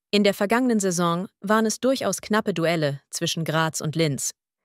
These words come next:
Ein Highlight gibt es aber auch am anderen Ende der Tabelle. Carinthia empfängt in Klagenfurt den L P S Vio Kärnten aus Villach.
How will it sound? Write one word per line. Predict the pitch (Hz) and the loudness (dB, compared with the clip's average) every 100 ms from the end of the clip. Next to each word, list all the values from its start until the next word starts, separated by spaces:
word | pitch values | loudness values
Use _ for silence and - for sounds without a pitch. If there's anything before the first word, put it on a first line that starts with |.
| _ _ _ - | _ _ _ 0
Ein | 247 226 | 0 2
Highlight | 302 302 302 - | 0 0 -2 -2
gibt | 226 220 | -2 0
es | 208 | -2
aber | 180 180 | -2 0
auch | 202 - | 0 0
am | 196 | -2
anderen | 185 190 175 | 0 0 -2
Ende | 165 170 170 | -4 -4 -2
der | 165 | -2
Tabelle. | 180 165 156 156 165 _ _ _ _ _ _ _ | -2 -2 0 -2 -4 _ _ _ _ _ _ _
Carinthia | - 202 254 294 311 | 0 2 2 2 -2
empfängt | 294 196 - 202 - | -2 -4 -2 -4 -4
in | 175 | -8
Klagenfurt | - 180 214 208 - 165 - - 208 | -2 0 2 -2 -4 -6 -6 -6 -4
den | 208 | 0
L | 269 277 | 0 0
P | 277 | -4
S | 254 - | -4 -2
Vio | 226 | -2
Kärnten | 220 190 196 214 190 | -2 -2 -2 -2 -6
aus | 180 170 - | -4 -6 -2
Villach. | 196 160 147 | 0 0 -2